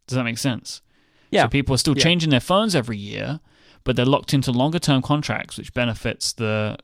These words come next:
Speaker 1: company, but also
Speaker 2: Mm-hmm.
Speaker 1: keeps people's price plans cheaper, 'cause the longer you take it out, the cheaper it is. So there is this weird thing where it's like a kind of a benefit for both, both sides. Like, if you're happy enough with the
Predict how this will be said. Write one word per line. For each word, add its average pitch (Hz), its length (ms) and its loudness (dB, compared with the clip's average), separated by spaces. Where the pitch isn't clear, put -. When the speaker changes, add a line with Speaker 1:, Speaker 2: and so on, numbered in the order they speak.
Speaker 1:
company, 131 520 -4
but 113 60 -2
also 143 320 0
Speaker 2:
Mm-hmm. 113 100 0
Speaker 1:
keeps - 300 -6
people's 110 540 -6
price 123 240 -2
plans 110 300 -4
cheaper, 113 400 -4
'cause 110 140 -8
the 110 60 -6
longer 110 220 -2
you 98 60 -6
take 101 180 -10
it - 100 -12
out, 110 140 -8
the 117 80 -12
cheaper 113 300 -8
it 82 80 -14
is. - 160 -14
So 110 260 -4
there 127 160 4
is 123 100 2
this 135 160 -2
weird 143 280 2
thing 143 260 2
where 104 180 0
it's 104 220 -6
like 104 180 -4
a 107 160 -2
kind 190 420 0
of 208 100 0
a 196 80 0
benefit 202 440 0
for 180 80 -6
both, 180 400 0
both 160 180 0
sides. 147 460 0
Like, 123 160 -2
if 123 100 -6
you're 127 120 0
happy 143 340 -2
enough 113 520 0
with 165 340 -2
the 131 100 -4